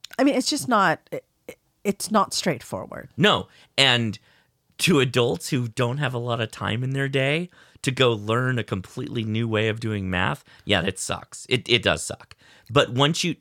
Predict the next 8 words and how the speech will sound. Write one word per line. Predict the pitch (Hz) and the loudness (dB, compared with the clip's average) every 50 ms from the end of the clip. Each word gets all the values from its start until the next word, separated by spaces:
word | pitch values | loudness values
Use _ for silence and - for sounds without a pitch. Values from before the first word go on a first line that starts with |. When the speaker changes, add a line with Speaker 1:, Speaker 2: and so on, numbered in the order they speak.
| _ | _
Speaker 2:
like, | - 117 113 - - _ _ _ _ _ _ _ _ _ _ _ _ _ _ _ - | 0 0 0 0 -4 _ _ _ _ _ _ _ _ _ _ _ _ _ _ _ -8
do | 123 113 160 185 165 | -2 0 0 2 2
this, | 139 120 - - - - - - _ | 2 2 2 0 -4 -10 -14 -16 _
have | - - - - 160 180 180 | -18 -6 -2 -2 -2 0 0
the | 185 | -2
kid | 143 - - - - - 123 107 92 87 - - | -4 -4 -8 -12 -6 -2 0 0 0 0 -2 -6
explain | - - - - - - - - 104 98 95 95 87 85 85 - - - - | -12 -12 -10 -10 -12 -12 -8 -4 0 0 0 0 0 -2 -4 -6 -6 -10 -12
Speaker 1:
Yeah. | 175 | -16